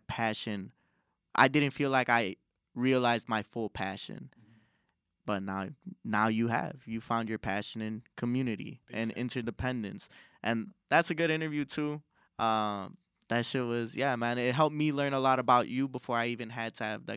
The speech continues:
Speaker 2: You're welcome,
Speaker 1: conversation.
Speaker 2: man.
Speaker 1: Yeah, yeah. So that,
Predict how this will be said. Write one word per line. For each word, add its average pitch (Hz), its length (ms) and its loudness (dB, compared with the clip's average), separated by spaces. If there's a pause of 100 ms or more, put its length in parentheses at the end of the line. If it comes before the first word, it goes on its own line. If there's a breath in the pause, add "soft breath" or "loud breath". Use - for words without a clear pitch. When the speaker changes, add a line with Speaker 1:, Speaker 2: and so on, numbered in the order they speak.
Speaker 2:
You're 120 80 -2
welcome, 107 120 -4
Speaker 1:
conversation. 117 480 -4
Speaker 2:
man. 113 100 -12 (420 loud breath)
Speaker 1:
Yeah, 101 320 0 (340 soft breath)
yeah. 95 300 -4 (320 loud breath)
So 107 300 -8
that, 123 400 -2